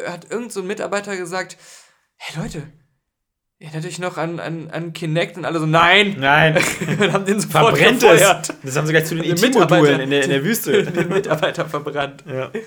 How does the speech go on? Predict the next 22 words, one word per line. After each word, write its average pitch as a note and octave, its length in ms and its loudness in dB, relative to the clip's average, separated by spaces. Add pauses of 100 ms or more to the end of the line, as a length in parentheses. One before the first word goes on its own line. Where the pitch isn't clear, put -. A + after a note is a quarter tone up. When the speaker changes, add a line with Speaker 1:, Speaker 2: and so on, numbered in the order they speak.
(640)
Speaker 1:
Äh, F3 460 -4
Lagerhallen. E3+ 580 -2 (160)
Speaker 2:
Ja. C3+ 140 -8
Speaker 1:
Ich, - 340 -12
ich D#3 140 -10
habe G#3+ 140 -4
ja G#3+ 40 -2
letzte G#3 240 -6
Woche G3 180 -4
angefangen F3 360 -8
zu E3+ 100 -6
erzählen, E3+ 480 -6
ich D#3 140 -14
habe D#3 220 -10
ja E3 140 -4
meinen, E3 360 -8
äh, C3+ 260 -6
Mac D#3+ 300 -8
Pro F3+ 480 -4
Reparaturprozess E3+ 840 -8
gestartet. - 520 -20
Speaker 2:
Hm. A2+ 280 -14